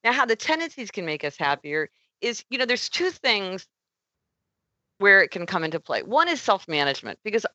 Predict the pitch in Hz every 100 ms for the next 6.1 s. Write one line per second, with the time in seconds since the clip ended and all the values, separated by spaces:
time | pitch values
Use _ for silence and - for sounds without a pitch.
0 | - 220 233 226 214 - - _ _ _
1 | 214 - - 240 381 403 381 269 226 220
2 | 190 175 165 160 160 156 147 131 131 123
3 | 113 107 - 135 - - - 185 196 214
4 | 220 214 208 - 208 240 247 - 196 170
5 | - 180 - 294 294 - 220 196 185 202
6 | 185